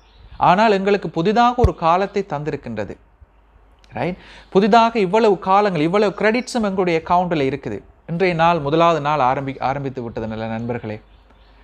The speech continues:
ரைட்? நாங்க பேசிட்டு இருக்கிற ஒவ்வொரு நேரமும் உங்களுடைய வினாடிகள் கரைந்த வண்ணமே போய் கொண்டிருக்கின்றது. இந்த புதிய வருடத்துல நாங்க என்ன செய்ய போகின்றோம்? இந்த இவ்வளவு கிரெடிட்ஸையும் வச்சுக்கொண்டு நாங்க இதை எவ்வாறு we are,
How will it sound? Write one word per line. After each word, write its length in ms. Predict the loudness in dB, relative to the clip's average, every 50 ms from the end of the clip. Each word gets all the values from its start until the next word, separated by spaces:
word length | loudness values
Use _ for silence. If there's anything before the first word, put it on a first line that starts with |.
| _ _ _ _
ரைட்? 220 | -6 -4 -4 -4 -4 -8 -12 -20 -20 -20 -20 -10 0
நாங்க 240 | 2 2 4 4 2
பேசிட்டு 300 | 2 4 4 4 2 0
இருக்கிற 380 | -2 -2 -2 -4 0 2 2
ஒவ்வொரு 320 | 2 2 2 2 0 2 0
நேரமும் 400 | 0 0 0 0 0 -2 -2 -2
உங்களுடைய 360 | -2 -2 0 0 0 -2 -2
வினாடிகள் 680 | -2 -2 0 2 2 2 2 0 0 0 0 -2 -2 -2
கரைந்த 500 | -2 -2 0 0 0 0 -2 -2 -2 -2
வண்ணமே 420 | -2 -2 -2 -4 -4 -4 -4 -4 -4
போய் 240 | -4 -4 -4 -4 -4
கொண்டிருக்கின்றது. 640 | -6 -6 -6 -6 -6 -6 -8 -8 -8 -8 -8 -4 -2
இந்த 340 | 0 0 0 0 0 -2 -2
புதிய 400 | 0 0 0 0 2 2 0 2
வருடத்துல 520 | 2 2 0 0 0 -2 -4 -4 -6 -6
நாங்க 300 | -4 -4 -4 -4 -4 -4
என்ன 220 | -4 -4 -4 -6 -8
செய்ய 260 | -8 -8 -6 -8 -6 -6
போகின்றோம்? 440 | -8 -8 -8 -8 -10 -8 -8 -8 -10 -10 -16 _ _ -20 -20 -20 -20 -16 -2
இந்த 220 | 0 2 4 4 4
இவ்வளவு 540 | 4 4 4 4 4 4 4 4 2 0 -2
கிரெடிட்ஸையும் 360 | 0 0 0 0 -2 -4 -4 -2
வச்சுக்கொண்டு 600 | -2 -2 -2 -4 -4 -4 -6 -8 -8 -8 -6 -4
நாங்க 240 | -2 -2 -2 0
இதை 260 | -2 -2 0 2 2 2
எவ்வாறு 560 | 2 0 0 0 2 4 4 4 4 2 0
we 80 | 0
are, 220 | 0 0 0 0